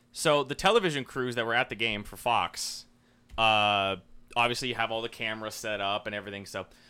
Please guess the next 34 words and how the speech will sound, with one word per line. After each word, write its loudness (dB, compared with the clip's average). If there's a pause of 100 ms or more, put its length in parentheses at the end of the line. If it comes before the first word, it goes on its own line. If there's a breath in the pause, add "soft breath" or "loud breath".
(140)
but 0
because 4
there 2
were 2
so 2
many 2
delays 0 (120)
and -4
because -4
the -4
lightning -2
was -8
so -4
bad, 0 (460 soft breath)
a 2
lot 4
of -2
the -4
cameras -4
got 0
taken -4
down. 0 (840 soft breath)
Aside 4
from 0
the -2
fifty-yard 0
cam -8
that -6
pans -2
back 2
and -4
forth, -4
like -8
the, -8